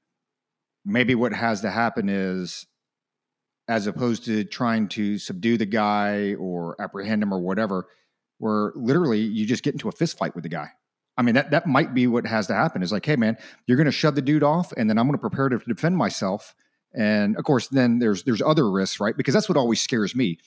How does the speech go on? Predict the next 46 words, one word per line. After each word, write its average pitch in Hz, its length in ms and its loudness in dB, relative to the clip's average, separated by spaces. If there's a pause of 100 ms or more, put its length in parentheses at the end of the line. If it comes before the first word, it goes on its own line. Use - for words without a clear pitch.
(440)
What 147 140 0
scares 180 460 0
me, 120 160 2
it's - 100 -6
not 202 220 -2
getting 117 220 0
knocked 110 280 0
out 104 240 0
or 104 80 -2
knocking 107 280 -2
the 98 60 2
other 107 120 2
guy 113 240 2
out. 120 260 -4 (420)
Uh, 98 340 -2
what 107 200 -4
scares 127 420 0
me 131 220 2
is, 98 460 0 (400)
you 113 100 -2
know, 98 160 0
especially, 113 460 -2 (840)
you 135 120 -4
know, 110 80 0
if - 100 -4
you 110 80 -2
carry 113 300 2
concealed 110 440 0
or 104 40 0
whatever, 101 420 0
is 90 140 -4
that 101 180 -2 (220)
he's 143 200 2
gonna 156 200 2
pull 147 180 0
out 143 100 4
a 143 40 4
knife 95 420 0 (320)
and 117 100 2
I'm 107 100 4
gonna 107 120 2
have 104 140 -2
to 98 60 -6
shoot 95 200 -4
him. 62 160 -12 (1080)
Okay, 95 260 -4